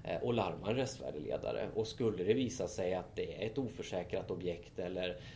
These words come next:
eller ett, eh, för-, eller ett försäkringsbolag som, som inte är ansluten till oss, ja, då gör vi antingen så att vi genomför insatsen och sen tar en dialog för att få med det här försäkringsbolaget i konceptet.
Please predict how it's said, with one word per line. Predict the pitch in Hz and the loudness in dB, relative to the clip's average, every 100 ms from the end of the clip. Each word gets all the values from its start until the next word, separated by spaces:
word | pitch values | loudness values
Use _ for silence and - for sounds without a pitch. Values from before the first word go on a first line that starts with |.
| - - | -12 -4
eller | 131 143 | 6 6
ett, | 120 - | 6 4
eh, | 123 | 2
för-, | 120 139 107 - | 4 6 6 6
eller | 110 110 | 4 4
ett | 113 - | 2 2
försäkringsbolag | - 110 104 - 98 92 92 | 0 0 0 -4 -2 -2 -2
som, | - 92 85 | -2 -4 -4
som | - 98 | -6 -2
inte | 101 87 92 | 0 0 0
är | 95 | 0
ansluten | 95 - 90 80 - - | 0 -4 -4 -2 -2 -2
till | 104 85 | -2 0
oss, | 85 - - - - | 0 -2 -12 -14 -4
ja, | - 98 | 0 2
då | 123 | 6
gör | 127 101 | 8 6
vi | 92 98 95 | 4 0 2
antingen | 98 87 104 151 | 2 2 4 4
så | 147 107 | 4 4
att | 98 - | 4 2
vi | 95 92 85 - - 95 | -2 -2 -4 -8 -12 -4
genomför | 92 87 90 139 | -2 -2 0 4
insatsen | 139 131 - 113 - 117 | 6 6 4 4 4 2
och | 107 | 2
sen | 104 92 | 2 0
tar | 107 113 | 2 4
en | 120 | 4
dialog | 120 117 107 104 110 | 4 6 8 8 8
för | - | 6
att | 104 - | 4 4
få | |
med | 82 92 | 0 0
det | 127 | 0
här | 131 | -2
försäkringsbolaget | - 127 127 113 - 113 113 123 127 - | -2 0 0 -2 2 4 4 2 -2 -4
i | 120 | -6
konceptet. | 135 123 120 113 - 127 | -4 0 0 0 0 0